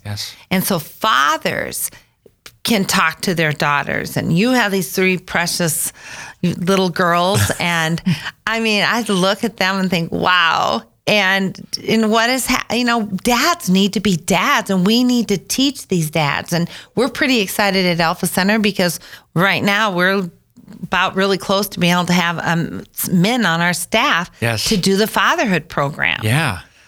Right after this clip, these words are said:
Speaker 1: I've, I've, you were talking about that earlier in the year, and, um, just to have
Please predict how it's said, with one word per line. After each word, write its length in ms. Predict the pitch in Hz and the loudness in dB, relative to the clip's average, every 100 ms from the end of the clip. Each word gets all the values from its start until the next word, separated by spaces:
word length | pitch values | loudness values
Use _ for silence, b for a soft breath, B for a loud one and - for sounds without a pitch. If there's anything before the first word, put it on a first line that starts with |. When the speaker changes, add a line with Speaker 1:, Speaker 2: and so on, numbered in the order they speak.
| b | b
Speaker 1:
I've, 180 | 156 180 | -4 -2
I've, 280 | 147 135 127 | -2 -2 -2
you 240 | 156 139 120 147 | -2 -2 -2 -6
were 80 | |
talking 340 | 131 151 170 139 | -2 -2 0 0
about 200 | 120 117 | 0 -2
that 120 | 117 | -2
earlier 240 | 123 127 | 0 0
in 80 | 123 | 0
the 100 | 113 | -2
year, 300 | 113 143 143 | 0 2 2
and, 240 | 113 107 107 b b b b b - | 0 -4 -10 b b b b b -2
um, 420 | 120 113 110 104 _ - | -2 -2 -4 -8 _ -2
just 220 | 147 - | -2 2
to 60 | |
have 180 | 147 120 | 0 -2